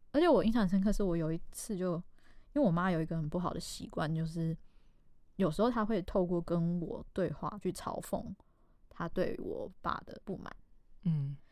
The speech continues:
Speaker 1: 然后我就会觉得很烦，因为这就是你其实想要跟我爸讲的一些话，但你干嘛一定要透过我来？
Speaker 2: 就其实妈妈也把小孩当成一种武器。
Speaker 1: 对，对，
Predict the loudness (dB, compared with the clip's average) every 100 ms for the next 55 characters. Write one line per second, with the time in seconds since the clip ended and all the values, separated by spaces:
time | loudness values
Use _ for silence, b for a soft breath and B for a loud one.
0 | _ -2 2 2 4 2 4 2 2 0
1 | -2 -4 -6 -6 -6 -8 -6 -2 0 0
2 | 0 0 0 2 2 4 2 2 0 0
3 | -2 -2 0 0 -2 b b b -20 -20
4 | -4 -2 0 -2 -4 -2 0 -2 -4 -10
5 | -10 -10 -10 -10 -10 -12 -8 -8 -8 -14
6 | -10 -4 -2 0 -2 -2 -4 -6 -6 -6
7 | -8 -12 -2 -2 0 -2 -4 -8 -10 -10
8 | -18 -20 -20 -20 -20 -20 _ -4 -2 -2
9 | 0 0 2 0 0 0 -2 -4 -6 -6
10 | -6 -8 -8 -4 -4 -2 -4 -2 -2 -4
11 | -6 -8 -8 -8 -8 -12 2 4 4 4
12 | 4 4 2 2 0 -2 -4 -4 -6